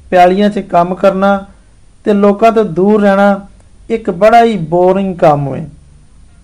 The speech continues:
ਜਦੋਂ ਕਾਫੀ ਵੱਡਾ ਹੋ ਗਿਆ ਤੇ ਉਹਨੇ ਇੱਕ ਦਿਨ ਆਪਣੇ ਪਿਓ ਨੂੰ ਆਖਿਆ, "ਬਈ ਮੈਂ ਹੋਰ ਜ਼ਿਆਦਾ ਨਹੀਂ ਇੱਥੇ ਰਹਿ ਸਕਦਾ, ਮੈਂ ਦੁਨੀਆ ਵੇਖਣਾ ਚਾਹੁੰਦਾ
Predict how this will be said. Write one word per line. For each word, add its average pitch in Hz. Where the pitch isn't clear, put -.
ਜਦੋਂ 196
ਕਾਫੀ 254
ਵੱਡਾ 190
ਹੋ 180
ਗਿਆ 180
ਤੇ 196
ਉਹਨੇ 196
ਇੱਕ 180
ਦਿਨ 190
ਆਪਣੇ 175
ਪਿਓ 165
ਨੂੰ 170
ਆਖਿਆ, 160
"ਬਈ 180
ਮੈਂ 202
ਹੋਰ 185
ਜ਼ਿਆਦਾ 185
ਨਹੀਂ 214
ਇੱਥੇ 214
ਰਹਿ 180
ਸਕਦਾ, 170
ਮੈਂ 202
ਦੁਨੀਆ 170
ਵੇਖਣਾ 160
ਚਾਹੁੰਦਾ 143